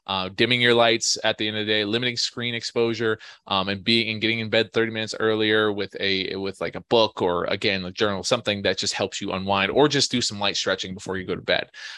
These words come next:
Um, and all these are aimed first, right? A-, a-, like, we don't tackle all these at once, right?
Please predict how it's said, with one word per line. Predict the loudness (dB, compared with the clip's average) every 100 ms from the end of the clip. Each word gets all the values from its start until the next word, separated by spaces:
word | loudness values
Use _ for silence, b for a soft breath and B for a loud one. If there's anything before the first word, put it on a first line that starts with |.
| B
Um, | 2 2 2
and | 2
all | 6 8 8
these | 4 4
are | 4
aimed | 2 -2 -2 -6 -16 _ _ _
first, | -2 2 2 2 -4 -4 0
right? | 2 2 2 2
A-, | 2 4 0 -2
a-, | -8
like, | -2 0 4
we | 4
don't | 4 2
tackle | 2 4 4
all | 6 6
these | 4 2
at | 0 0
once, | -2 -2 -8 -8
right? | -4 -2 -4